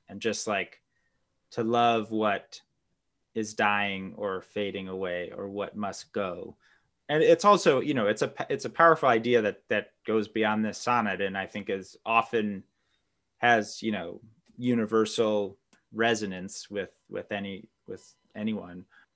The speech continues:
But I think the linking of those two things of, like, loving and therefore, like, wanting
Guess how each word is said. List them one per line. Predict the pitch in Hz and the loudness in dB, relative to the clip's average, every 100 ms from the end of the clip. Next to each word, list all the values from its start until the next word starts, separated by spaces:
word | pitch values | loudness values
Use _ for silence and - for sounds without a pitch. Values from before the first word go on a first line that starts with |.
| _ - | _ -6
But | 127 127 | 2 2
I | |
think | 123 131 110 - _ _ - | 2 -2 -4 -12 _ _ -4
the | 123 127 | 2 2
linking | 117 147 156 143 123 | 2 -2 0 0 0
of | 110 110 | -2 0
those | 110 104 | 0 -2
two | - 117 107 | -4 -2 -2
things | - 107 101 98 92 | -2 -2 -2 -6 -10
of, | 92 | -10
like, | 95 92 87 - _ _ | -8 -8 -8 -12 _ _
loving | 120 131 139 135 123 | 2 6 6 4 0
and | 113 117 123 | -2 0 2
therefore, | 147 147 127 | 2 2 2
like, | 104 98 - 107 | 2 -2 -4 -4
wanting | 113 120 127 113 98 95 92 | 2 2 2 -4 -6 -8 -14